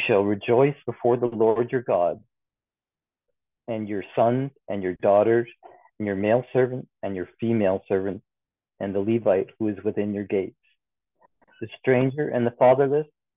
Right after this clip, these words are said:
and the widows among you, at the place where the Lord your God chooses to make his name abide.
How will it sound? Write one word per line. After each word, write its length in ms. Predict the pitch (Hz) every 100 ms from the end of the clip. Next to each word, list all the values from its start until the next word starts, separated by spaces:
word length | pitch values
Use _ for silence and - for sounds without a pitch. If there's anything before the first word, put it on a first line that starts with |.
| _ _ _ 113
and 180 | 110
the 60 | 107
widows 360 | 107 117 131 131 -
among 320 | 120 120 127
you, 220 | 139 156 - _ _ _ -
at 120 | 113 117
the 60 |
place 320 | 113 - 127 151 -
where 140 | 139
the 140 | 110 107
Lord 340 | 101 117 131
your 120 | 139
God 360 | 131 92 90 87 -
chooses 340 | 139 123 127 113 _
to 80 | 123
make 240 | 101 107 - -
his 120 | 123
name 320 | 110 98 101 -
abide. 440 | 92 95 82 87